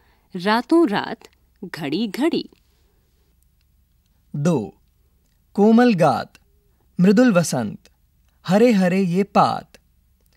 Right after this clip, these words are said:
Speaker 2: विशेषण जिस संज्ञा या सर्वनाम की विशेषता बताता है, उसे विशेष्य कहते हैं। ऊपर दिए गए वाक्यांशों में गात, वसंत और पात शब्द विशेष्य हैं,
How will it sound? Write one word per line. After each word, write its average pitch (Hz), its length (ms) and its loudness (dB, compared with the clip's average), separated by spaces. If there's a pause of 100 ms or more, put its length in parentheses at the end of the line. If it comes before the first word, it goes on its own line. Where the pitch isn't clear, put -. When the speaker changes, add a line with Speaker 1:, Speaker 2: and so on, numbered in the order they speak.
(240)
Speaker 2:
विशेषण 233 540 0
जिस 214 220 0
संज्ञा 190 460 2 (280)
या 214 100 4
सर्वनाम 208 560 2
की 214 120 -4
विशेषता 185 540 -2
बताता 123 380 -4
है, 120 280 -6 (440)
उसे 131 460 -6
विशेष्य 233 560 -2
कहते 156 380 -2
हैं। 117 280 -12 (800)
ऊपर 233 340 4
दिए 208 220 4
गए 208 140 2
वाक्यांशों 185 600 2
में 165 200 -2 (280)
गात, 131 520 -4 (540)
वसंत 156 600 -2 (320)
और 214 140 2
पात 233 480 0
शब्द 202 400 -2
विशेष्य 175 540 -4
हैं, 165 360 -4